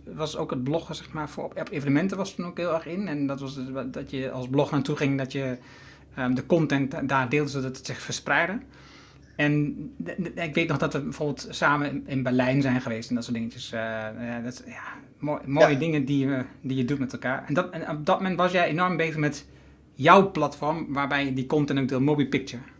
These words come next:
Speaker 2: Ja, precies. Ja, de, in tweeduizend vier ben ik dat ooit begonnen.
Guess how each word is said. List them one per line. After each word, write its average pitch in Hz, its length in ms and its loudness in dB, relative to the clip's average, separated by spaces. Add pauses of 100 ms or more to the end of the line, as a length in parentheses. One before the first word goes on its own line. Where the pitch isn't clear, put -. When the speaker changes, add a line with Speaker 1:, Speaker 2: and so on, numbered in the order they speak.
(680)
Speaker 2:
Ja, - 220 4 (720)
precies. - 600 -6 (640)
Ja, 123 240 2 (180)
de, 123 440 4 (200)
in 127 200 0
tweeduizend 127 840 6
vier 151 520 4
ben 127 180 4
ik 123 160 -2
dat 127 300 0
ooit 120 240 4
begonnen. 151 540 -2